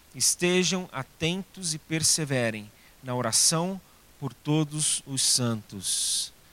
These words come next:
Senhor, mais uma vez, diante do Senhor, em oração, buscando a tua face, sempre na tua presença, porque o Senhor presente está pra nós,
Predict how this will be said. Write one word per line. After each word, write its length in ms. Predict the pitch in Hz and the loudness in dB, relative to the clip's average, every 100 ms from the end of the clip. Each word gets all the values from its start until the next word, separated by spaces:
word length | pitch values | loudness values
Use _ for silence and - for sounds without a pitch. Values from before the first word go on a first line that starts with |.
| - - - | -20 -20 -4
Senhor, 340 | - 165 165 | 0 4 4
mais 200 | 160 156 | 6 4
uma 140 | 160 151 | 4 4
vez, 600 | 156 156 160 - - - - - - | 6 6 6 6 6 2 -10 -20 -10
diante 300 | 127 151 151 | 2 4 4
do 80 | 143 | 2
Senhor, 600 | - 143 135 147 156 151 - | 2 2 2 4 4 2 2
em 200 | 151 165 | 2 4
oração, 720 | 165 147 - - 156 156 165 156 - - - - - | 4 6 6 6 6 6 4 -4 -12 -20 -20 -20 2
buscando 880 | 143 - - - 175 180 180 160 160 - - | 4 6 4 4 4 6 4 2 0 -2 -8
a 100 | 127 | -8
tua 380 | - - 190 175 | -8 0 6 6
face, 760 | - - 147 147 - - 123 113 - - - - - - | 4 6 8 8 6 4 2 -8 -20 -20 -20 -20 -20 -10
sempre 600 | - - 208 208 202 - 156 | 2 6 8 6 4 2 2
na 140 | 147 | 0
tua 280 | - 180 175 | 4 4 4
presença, 840 | 175 156 139 170 165 - 127 117 - - - - | 4 4 6 4 6 6 4 -2 -10 -20 -20 -12
porque 240 | 143 156 | -10 2
o 60 | 165 | 4
Senhor 320 | - 170 170 | 4 2 2
presente 560 | - 160 151 180 175 175 | 2 2 4 2 2 2
está 440 | 143 - 165 160 | 4 4 4 2
pra 220 | - 151 | 4 2
nós, 580 | 147 151 156 139 - - | 4 4 4 4 2 2